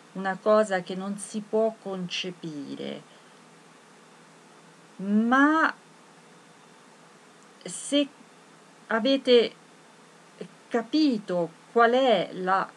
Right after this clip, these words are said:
mentalità giapponese,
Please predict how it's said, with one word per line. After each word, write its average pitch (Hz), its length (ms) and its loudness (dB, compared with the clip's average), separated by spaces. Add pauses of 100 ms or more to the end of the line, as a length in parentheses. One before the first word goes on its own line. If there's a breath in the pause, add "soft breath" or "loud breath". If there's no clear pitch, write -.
(120)
mentalità 214 800 -2
giapponese, 165 1200 -6